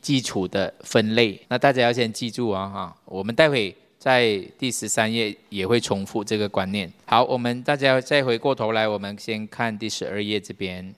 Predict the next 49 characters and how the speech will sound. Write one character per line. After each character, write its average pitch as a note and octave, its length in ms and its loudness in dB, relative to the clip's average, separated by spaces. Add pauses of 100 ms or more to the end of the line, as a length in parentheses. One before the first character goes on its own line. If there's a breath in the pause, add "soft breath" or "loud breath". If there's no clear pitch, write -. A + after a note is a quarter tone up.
十 G#2+ 140 4
二 G2 120 8
页 G#2+ 180 8
这 G2+ 120 0
边。 F#2+ 340 -2 (140)
那 D3 120 4
看 E3+ 280 2
完 B2 200 0
事 C#3 300 -6
之 B2 220 -6
后 C3 260 0
呢， G#2+ 440 -8
因 D#3+ 100 6
为 E3+ 100 8
事， E3 420 4
大 D3+ 160 4
家 C3+ 140 2
看 C#3 180 0
一 C3 120 -4
下 B2 180 0
事， D#3 340 -2
刚 B2 220 -2
刚 A#2+ 220 0
我 G#2 120 -4
们 G2+ 300 -10 (480 soft breath)
下 D3+ 220 4
课 C#3 140 2
之 B2+ 160 -4
前 A2 300 -2
有 G#2+ 120 -4
谈 G2+ 220 -6
到 A2+ 180 0
说， G#2 340 -2 (120)
本 A2 220 0
论 E3 200 0
的 C3+ 100 2
主 F#2+ 280 -4
张， A#2 340 0
其 A2+ 200 -6
中 A#2+ 200 -6
一 B2+ 80 -4
个 B2+ 140 2
就 A#2 120 -8
是 A#2+ 140 -2
离 G#2 360 -4
心 A#2 500 -4
就 C3 200 -2
没 A2 340 -2
有 F#2 380 -2